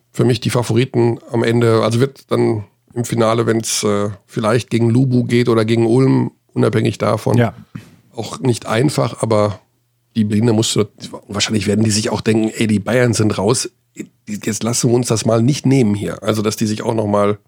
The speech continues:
Speaker 1: überlegen, wie gut die Ausgangslage momentan für sie
Speaker 2: Ja,
Speaker 1: ist.
Speaker 2: ja, das stimmt, das stimmt. Es wurden auch auf, ähm, in ihrem Hotelbereich, äh, wie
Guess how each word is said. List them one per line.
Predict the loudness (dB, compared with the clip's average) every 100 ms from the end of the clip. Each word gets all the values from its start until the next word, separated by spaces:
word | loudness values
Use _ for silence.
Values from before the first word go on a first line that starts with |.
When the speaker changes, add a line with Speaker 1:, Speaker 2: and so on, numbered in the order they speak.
| _ -8
Speaker 1:
überlegen, | -2 0 2 0 0
wie | 0
gut | 2 2 0 -6
die | -6 -4
Ausgangslage | 0 0 2 0 -2 0 0 0 0
momentan | 0 0 -2 -4
für | -2 -2
sie | 0
Speaker 2:
Ja, | 2
Speaker 1:
ist. |
Speaker 2:
ja, | 2 2
das | -2
stimmt, | -2 -2 -4 -8 _
das | -4 -4
stimmt. | -2 -2 -4 -12 -20 -18 -16 -16 -6
Es | -2 2
wurden | 4 4
auch | 2
auf, | 0 0 -2 -4 -2
ähm, | 2 4 4 2 2 0
in | 0
ihrem | 0 0
Hotelbereich, | -2 -2 0 2 2 0 2 0 0 -2
äh, | -4 -2 -2 -2 -4 -10 -20 _ _ _
wie | -6 -6